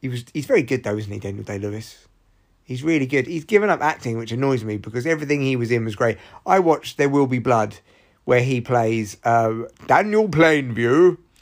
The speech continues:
the, uh, I'm an oil man.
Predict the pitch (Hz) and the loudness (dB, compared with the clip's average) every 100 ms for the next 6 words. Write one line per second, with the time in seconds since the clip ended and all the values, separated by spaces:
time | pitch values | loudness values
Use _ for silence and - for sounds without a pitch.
0 | - _ _ 127 127 127 131 120 131 131 | -20 _ _ 2 2 2 -2 2 4 4
1 | 123 156 196 202 196 240 196 131 117 113 | 2 2 2 2 4 6 4 2 0 -4
2 | 110 107 | -6 -12